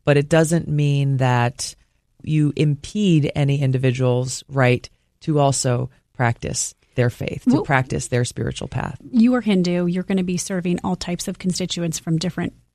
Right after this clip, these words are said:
Speaker 2: faith, religious backgrounds. Um, what do you say? How do you protect the rights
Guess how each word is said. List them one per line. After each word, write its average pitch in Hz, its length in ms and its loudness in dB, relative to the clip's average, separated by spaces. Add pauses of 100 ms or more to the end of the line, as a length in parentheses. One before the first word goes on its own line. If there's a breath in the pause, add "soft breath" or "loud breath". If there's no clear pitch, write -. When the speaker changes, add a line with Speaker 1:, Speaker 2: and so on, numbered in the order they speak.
Speaker 2:
faith, 170 460 -6
religious 175 380 -2
backgrounds. 156 560 -4 (720 loud breath)
Um, 208 200 0 (120)
what 311 200 -2
do 294 120 2
you 220 200 4
say? 208 260 0
How 226 200 -4
do 311 60 2
you 311 100 2
protect - 460 -6
the 180 100 0
rights - 580 -4